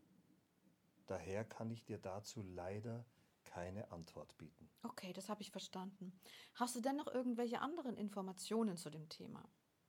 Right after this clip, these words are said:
Speaker 1: Nein.
Speaker 2: Dann danke ich dir vielmals.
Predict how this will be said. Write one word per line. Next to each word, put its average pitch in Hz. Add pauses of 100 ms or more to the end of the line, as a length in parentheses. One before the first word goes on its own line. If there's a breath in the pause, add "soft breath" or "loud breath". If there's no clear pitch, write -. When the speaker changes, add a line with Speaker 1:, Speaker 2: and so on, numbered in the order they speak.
(1600)
Speaker 1:
Nein. 101 (520 loud breath)
Speaker 2:
Dann 190
danke 165
ich -
dir 233
vielmals. 254